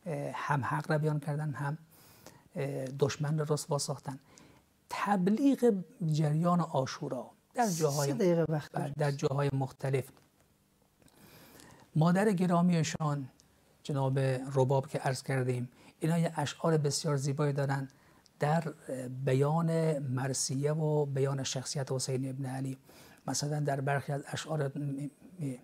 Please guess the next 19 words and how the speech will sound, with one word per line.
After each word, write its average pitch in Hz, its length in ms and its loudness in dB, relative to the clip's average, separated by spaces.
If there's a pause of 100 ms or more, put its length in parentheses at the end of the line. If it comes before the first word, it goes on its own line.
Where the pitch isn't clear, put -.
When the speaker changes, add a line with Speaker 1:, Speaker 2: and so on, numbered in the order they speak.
(220)
Speaker 1:
می‌فرمایند 139 640 -2
که، 131 220 0 (640)
اه، 147 100 -4 (560)
«حسین، 139 480 0 (320)
من 170 200 0
هرگز 165 440 0
شما 156 280 -2
را 151 120 0
فراموش 135 560 -6
نمی‌کنم. 123 480 -10 (1900)
شما 175 600 2 (180)
اون 185 300 10
نوری 220 440 6
که 185 480 2 (360)
با 147 140 6
او 185 460 2
زندگی‌ها 143 720 2
روشن 156 440 0
می‌شد، 131 380 -2